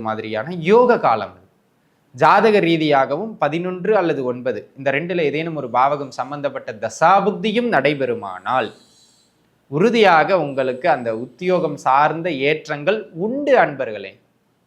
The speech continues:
அதனால நீங்க கவலைப்பட வேண்டிய அவசியம் இல்லை. அதே போல டிரான்ஸ்ஃபர்ஸ், பணி இடமாற்றத்திற்கு யாரேனும் முயற்சித்து கொண்டிருந்தால் அல்லது ஒரு வேலையை விட்டு இன்னொரு வேலையில இன்னொரு இடத்துக்கு மாறணும்னு நினைக்கிறவங்களுக்கும் இந்த காலகட்டம்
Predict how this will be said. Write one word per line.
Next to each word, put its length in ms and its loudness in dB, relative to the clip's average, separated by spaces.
அதனால 240 -4
நீங்க 220 -6
கவலைப்பட 380 0
வேண்டிய 280 -6
அவசியம் 380 -12
இல்லை. 100 -20
அதே 200 4
போல 140 0
டிரான்ஸ்ஃபர்ஸ், 580 2
பணி 240 6
இடமாற்றத்திற்கு 920 4
யாரேனும் 420 4
முயற்சித்து 480 -4
கொண்டிருந்தால் 600 0
அல்லது 220 -2
ஒரு 120 0
வேலையை 400 4
விட்டு 300 -2
இன்னொரு 260 0
வேலையில 340 2
இன்னொரு 300 0
இடத்துக்கு 380 -8
மாறணும்னு 400 -2
நினைக்கிறவங்களுக்கும் 800 -2
இந்த 200 -4
காலகட்டம் 500 0